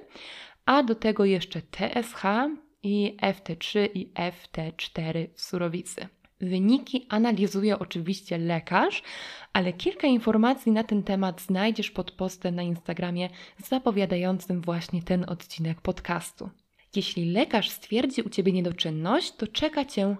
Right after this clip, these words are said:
leczenie. Polega ono na przyjmowaniu lewotyroksyny w tabletkach. Ta syntetyczna forma, e, hormonu uzupełni jego niski poziom w Twoim organizmie. Pamiętaj, że lek przyjmuje się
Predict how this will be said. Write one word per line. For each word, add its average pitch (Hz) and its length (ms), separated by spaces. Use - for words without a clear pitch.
leczenie. 196 640
Polega 262 380
ono 240 140
na 214 140
przyjmowaniu 202 840
lewotyroksyny 180 1300
w 180 80
tabletkach. 180 800
Ta 180 140
syntetyczna 196 760
forma, 190 760
e, 170 220
hormonu 180 720
uzupełni 196 800
jego 175 260
niski 202 480
poziom 170 560
w - 100
Twoim 170 400
organizmie. 180 680
Pamiętaj, 202 520
że 180 140
lek 190 200
przyjmuje 175 500
się 165 460